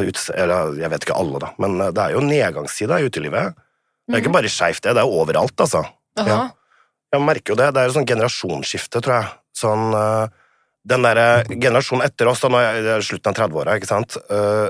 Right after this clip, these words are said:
Speaker 1: og det kom liksom, det har jeg snakket med veldig mye av vennene mine på min alder, eh,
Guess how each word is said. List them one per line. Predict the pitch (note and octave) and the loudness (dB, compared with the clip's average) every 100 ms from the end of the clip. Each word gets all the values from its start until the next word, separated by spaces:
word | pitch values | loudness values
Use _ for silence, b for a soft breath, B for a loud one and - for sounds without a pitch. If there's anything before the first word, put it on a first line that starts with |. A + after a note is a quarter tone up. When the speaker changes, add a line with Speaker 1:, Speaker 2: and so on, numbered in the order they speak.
| - | -2
Speaker 1:
og | G#2+ | -4
det | - | -4
kom | - G#2 G2+ G2 | -2 -2 0 -2
liksom, | - G2 G#2 | -4 -6 0
det | A#2 | 0
har | |
jeg | A#2 - | 0 -2
snakket | G#2 | -2
med | G#2+ | -2
veldig | F#2+ G2 | -2 0
mye | G2 | 0
av | |
vennene | G#2+ D#2+ | 0 -2
mine | D2+ F#2+ | -2 -4
på | G#2 | -2
min | G2+ F2+ | -2 -2
alder, | D#2 G#2 b b b b b _ - | -2 -6 b b b b b _ -4
eh, | G2 F#2+ F#2 F#2 F#2 F#2 | -2 0 0 0 0 -2